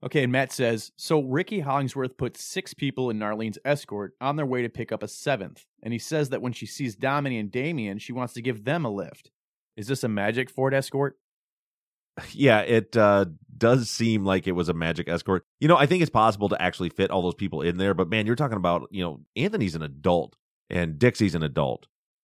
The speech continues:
Speaker 2: and a Ford Escort is not very big, even a station wagon. So you're looking at four adults, two fourteen-year-olds, and, uh,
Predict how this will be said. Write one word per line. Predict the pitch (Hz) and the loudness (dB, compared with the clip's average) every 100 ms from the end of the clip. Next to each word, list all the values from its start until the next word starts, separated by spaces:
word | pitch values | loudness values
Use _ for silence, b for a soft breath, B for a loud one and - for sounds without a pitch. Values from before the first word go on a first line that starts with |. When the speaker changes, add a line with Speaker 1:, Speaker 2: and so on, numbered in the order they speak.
| _ | _
Speaker 2:
and | 82 80 | -2 -2
a | 76 | -2
Ford | - 170 | 2 4
Escort | 104 110 104 98 | 4 2 2 2
is | 80 76 | 0 0
not | 80 92 | 2 4
very | 90 87 | 4 4
big, | 82 78 | 2 0
even | 127 127 | 2 2
a | 104 | 2
station | - 90 85 | 2 0 0
wagon. | 76 73 78 | -4 -2 -2
So | 113 | 0
you're | |
looking | 120 113 | 2 0
at | - _ | -4 _
four | 123 131 151 156 165 - | 2 6 6 4 2 0
adults, | 85 73 104 101 76 - - - _ _ _ _ | 0 4 6 8 4 -4 -18 -20 _ _ _ _
two | - 165 190 180 - - | 4 4 4 0 -4 6
fourteen-year-olds, | 139 139 - 156 185 170 98 85 78 80 82 80 - _ _ _ _ _ _ | 8 8 2 -2 0 2 4 4 4 2 -2 -10 -20 _ _ _ _ _ _
and, | 98 101 101 98 95 87 - - | 0 0 0 0 -4 -6 -10 -4
uh, | 90 80 73 73 71 71 62 50 | 0 0 0 -2 -2 -4 -6 -8